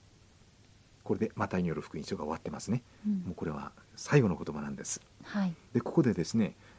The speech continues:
Speaker 1: えー、行ってですね、述べ伝えなさいという意味のことが教えられているわけですけれども、
Speaker 2: はい。
Speaker 1: 教会は、これはですね、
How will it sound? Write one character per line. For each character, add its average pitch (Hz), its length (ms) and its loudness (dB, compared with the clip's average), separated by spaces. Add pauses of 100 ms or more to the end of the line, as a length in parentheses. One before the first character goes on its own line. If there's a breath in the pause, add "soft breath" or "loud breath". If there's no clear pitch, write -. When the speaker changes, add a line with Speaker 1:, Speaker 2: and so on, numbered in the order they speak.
Speaker 1:
え 87 840 -2 (600)
ー、 139 40 -4
行 131 80 -2
っ - 20 -20
て 120 160 4
で 80 120 -2
す - 100 -6
ね、 87 260 -2 (220)
述 87 100 0
べ 147 80 2
伝 156 220 0
え - 20 -2
な 143 100 -2
さ - 140 2
い 190 60 6
と 120 160 2
い 107 60 8
う - 20 8
意 104 60 6
味 104 80 6
の 87 80 4
こ 80 100 -4
と 85 80 0
が 78 240 0
教 98 240 0
え - 20 4
ら 92 80 4
れ 90 80 4
て 92 80 -4
い 87 80 4
る 85 80 0
わ 76 80 -4
け 78 100 -4
で 76 100 -4
す - 100 -12
け 80 100 -6
れ 78 80 -4
ど 76 80 -4
も、 80 120 0
Speaker 2:
は 214 200 2
い。 170 100 -2 (1700 loud breath)
Speaker 1:
教 208 260 8
会 165 380 2
は、 90 240 0 (200)
こ 117 120 2
れ 104 80 2
は 80 120 0
で - 120 -10
す - 100 -12
ね、 - 160 -10